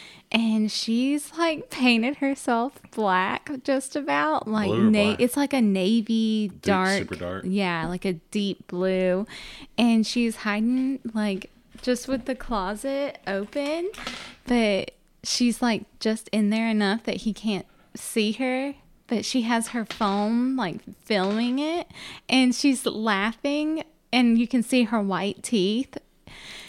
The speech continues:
Speaker 1: And so she's throwing things at him, and he takes off his, uh, headphones, and he's looking back at, like, going, "What in the world is that?"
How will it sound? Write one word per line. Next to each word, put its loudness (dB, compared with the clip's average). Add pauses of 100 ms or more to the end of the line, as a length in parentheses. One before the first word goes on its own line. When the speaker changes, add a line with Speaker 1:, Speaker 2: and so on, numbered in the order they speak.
(200)
Speaker 1:
And 6
so 0
she's 0
throwing 0
things 0
at 2
him, 0
and 2
he 6
takes -2
off 0
his, 2 (340)
uh, -2
headphones, 2
and 4
he's 0
looking 2
back 2
at, 0
like, -2
going, 0
"What -2 (120)
in 4
the 4 (100)
world -2
is 2
that?" -4